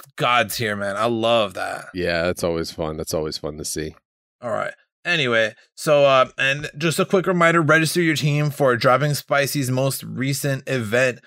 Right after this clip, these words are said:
Speaker 1: the Crash Landing Tournament, Saturday, April thirtieth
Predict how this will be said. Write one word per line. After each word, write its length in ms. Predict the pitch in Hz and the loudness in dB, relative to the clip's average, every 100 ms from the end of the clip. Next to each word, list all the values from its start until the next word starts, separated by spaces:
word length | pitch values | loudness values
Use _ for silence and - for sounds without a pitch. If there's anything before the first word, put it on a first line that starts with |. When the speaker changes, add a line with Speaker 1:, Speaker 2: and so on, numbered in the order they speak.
| _ - | _ -10
Speaker 1:
the 100 | 120 | -6
Crash 420 | - 135 135 - | 2 4 4 2
Landing 320 | 131 131 127 | 0 0 -4
Tournament, 600 | - 131 127 113 101 - _ _ _ _ | -4 -2 -2 -4 -6 -10 _ _ _ _
Saturday, 640 | - 147 143 143 151 147 135 | -2 2 2 2 2 0 -2
April 360 | 143 127 147 | -4 -2 -2
thirtieth 680 | 131 - 139 139 139 147 - | -2 0 0 0 -2 -4 -6